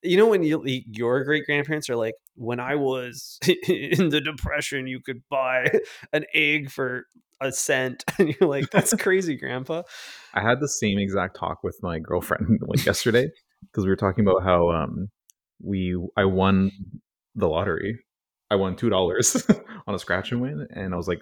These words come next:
Speaker 2: "Fuck it, let's go buy a chocolate bar." And we couldn't even get two chocolate bars with two dollars.
Speaker 1: Wow.
Speaker 2: Um, and we were
Speaker 1: Wow.
Speaker 2: reminiscing on the five cent candy days.
Speaker 1: Mm, I do miss those. I will look back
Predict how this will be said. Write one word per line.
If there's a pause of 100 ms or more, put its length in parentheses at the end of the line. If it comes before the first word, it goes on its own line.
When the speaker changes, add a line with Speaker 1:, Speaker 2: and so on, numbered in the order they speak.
Speaker 2:
"Fuck
it,
let's
go
buy
a
chocolate
bar." (500)
And (300)
we
couldn't
even
get
two
chocolate
bars
with
two
dollars. (340)
Speaker 1:
Wow.
Speaker 2:
Um,
and
we
were
Speaker 1:
Wow.
Speaker 2:
reminiscing
on
the
five
cent
candy
days. (520)
Speaker 1:
Mm,
I
do
miss
those.
I
will
look
back